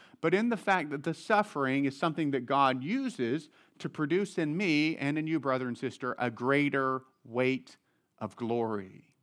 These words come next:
What an interesting thing to think that all of the weirdness and difficulty and stress of twenty twenty will be used by God to make heaven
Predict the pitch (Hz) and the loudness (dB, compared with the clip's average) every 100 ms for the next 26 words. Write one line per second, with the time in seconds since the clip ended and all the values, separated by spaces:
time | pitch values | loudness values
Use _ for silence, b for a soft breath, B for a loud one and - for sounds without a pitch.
0 | _ _ _ _ _ _ _ _ _ 208 | _ _ _ _ _ _ _ _ _ -2
1 | 233 175 190 185 190 175 175 151 147 165 | -2 0 -2 2 2 2 -2 -2 -2 0
2 | 143 127 123 113 151 123 123 113 131 151 | 2 2 -2 -4 -2 -2 -4 -4 0 0
3 | 147 120 117 120 113 101 113 147 160 165 | 0 -2 -2 -2 -2 -4 -2 -2 -2 -4
4 | 156 143 - 113 110 107 143 135 139 131 | -6 -6 -10 -6 -4 -2 -2 -4 -6 -6
5 | 135 123 107 107 - 143 143 104 110 - | -4 -6 -6 -10 -10 -4 -2 -2 -4 -12
6 | - b b b 110 - 156 170 208 - | -20 b b b -10 -6 -4 -2 -4 -8
7 | 190 143 98 110 147 b b b b - | -8 -6 -6 -6 -10 b b b b -4
8 | 151 151 156 143 165 226 220 - 175 165 | -2 2 2 2 -2 -4 -4 0 2 2
9 | 156 180 117 101 92 147 180 - _ _ | 2 2 2 -2 -6 -8 -10 -18 _ _
10 | _ _ - 170 180 175 - 233 196 110 | _ _ -4 2 2 0 0 2 2 -2
11 | 101 127 | -6 -6